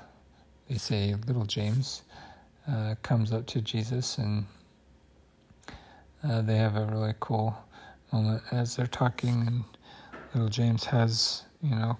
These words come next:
kind of his issue with his, uh, foot or leg, and is wondering,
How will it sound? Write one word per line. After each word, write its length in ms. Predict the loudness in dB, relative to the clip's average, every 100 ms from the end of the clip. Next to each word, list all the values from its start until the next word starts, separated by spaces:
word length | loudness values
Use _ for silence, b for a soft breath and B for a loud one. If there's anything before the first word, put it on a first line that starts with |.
| -4
kind 220 | -2 0
of 80 | 0
his 420 | -2 -2 -4 -8 -10 B B B B B -2
issue 420 | 0 2 2 4
with 200 | 2 2
his, 540 | 2 2 2 -2 -8 -16 B B B B B -20 -10
uh, 400 | -4 -2 -2 -2
foot 280 | -6 -2 0
or 120 | 2
leg, 400 | 2 2 2 0 -4 B B -12 -4
and 500 | 0 2 2 -2 -4 B B B B _ -6
is 240 | -4 -2 -2
wondering, 640 | 0 2 2 4 2